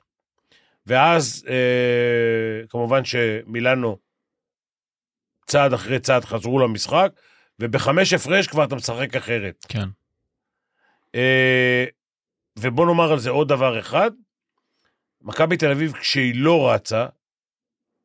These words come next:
Speaker 1: ומילאנו באו לפה כדי שמכבי לא, לא ירוצו, אבל זה גם ב-, באנדולו, זה,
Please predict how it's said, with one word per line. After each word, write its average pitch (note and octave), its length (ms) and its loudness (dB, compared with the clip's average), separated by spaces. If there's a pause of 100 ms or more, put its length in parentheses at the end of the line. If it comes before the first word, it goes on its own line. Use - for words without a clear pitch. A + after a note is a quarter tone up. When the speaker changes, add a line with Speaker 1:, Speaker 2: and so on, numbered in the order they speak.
Speaker 1:
ומילאנו A2 1120 0
באו B2 300 2
לפה A#2 380 -2
כדי A#2+ 360 -2
שמכבי A2+ 560 -4
לא, A2+ 160 -2 (560)
לא C3 200 2
ירוצו, A2+ 580 0 (560)
אבל A#2 240 0
זה B2 440 2
גם D#3 300 2
ב-, D#3 60 2 (1160)
באנדולו, A2+ 1040 -2 (500)
זה, A2 260 0